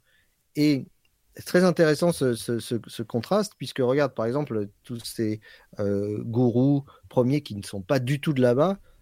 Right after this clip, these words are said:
quand tu les écoutes, il y a pas de photos qui peuvent qu'être de là-bas, tu vois. Donc c'est marrant comme ils ont été eux aussi, euh, tout, t'as l'impression que New York ab-, absorbe également tes, tes origines pour t'en créer de nouvelles, tu vois, c'est,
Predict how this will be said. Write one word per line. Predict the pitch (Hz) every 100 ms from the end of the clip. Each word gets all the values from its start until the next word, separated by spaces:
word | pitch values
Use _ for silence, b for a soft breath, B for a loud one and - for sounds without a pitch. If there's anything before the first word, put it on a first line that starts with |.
| _ _ _ _ _ _ _ _ _ _ _ _
quand | - 190
tu | -
les | 139 135
écoutes, | 127 190 220 - _ _ _ _ _ _ _ _
il | 147
y | 160
a |
pas | - 208
de | 165
photos | 139 - - 202 180 240 214
qui | - - -
peuvent | 247 202 -
qu'être | - 254 - 131
de |
là-bas, | 139 127 113
tu | 104 110
vois. | 135 _ b b b _ -
Donc | 113
c'est | 135
marrant | 131 160 170
comme | 139
ils | 123 127
ont |
été | 120 - 151 170
eux | 147
aussi, | 139 - 170
euh, | 131 - B B B _ _ -
tout, | - 170 151
t'as | 143
l'impression | 139 143 147 175
que |
New | 147
York | 156 170 123
ab-, | 127
absorbe | 135 - 180 165 151
également | 165 156 151 156 175
tes, | 170 135 113
tes | 127 120
origines | 143 135 127 170 165
pour | 139 117 113
t'en | 135
créer | 127 - 156
de | 156
nouvelles, | 147 139 127 110
tu | 107
vois, | 110
c'est, | 117 95